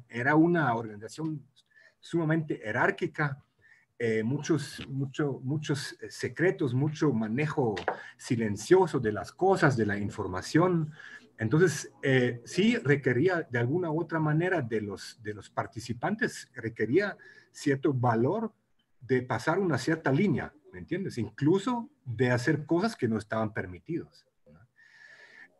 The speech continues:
En ese sentido, uy, eh,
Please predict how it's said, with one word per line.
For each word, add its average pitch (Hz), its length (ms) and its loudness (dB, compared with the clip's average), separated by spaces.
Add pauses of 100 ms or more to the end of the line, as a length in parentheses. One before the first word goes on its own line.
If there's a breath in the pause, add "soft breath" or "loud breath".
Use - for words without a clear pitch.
En 113 120 2
ese 143 200 2
sentido, 160 720 0 (180)
uy, 156 240 0 (420)
eh, 95 540 -6